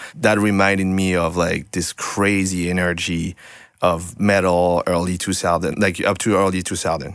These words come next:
you know? I really hope, like, this new generation, as you said, like, is gonna bring that back into rock music.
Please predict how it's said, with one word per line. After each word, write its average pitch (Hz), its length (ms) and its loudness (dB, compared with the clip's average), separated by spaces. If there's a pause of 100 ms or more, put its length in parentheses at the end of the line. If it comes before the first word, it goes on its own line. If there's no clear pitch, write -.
(160)
you 92 80 -6
know? 80 180 -8 (400)
I 92 100 4
really 110 240 2
hope, 110 300 0
like, 92 220 -2
this 107 200 0
new 107 140 2
generation, 95 460 2
as 90 140 2
you 85 80 -6
said, 90 340 2
like, 92 160 -4
is 90 120 -2
gonna 87 160 -2
bring 92 280 0
that 87 180 0
back 85 540 -2
into 92 340 0
rock 90 280 0
music. 90 420 -4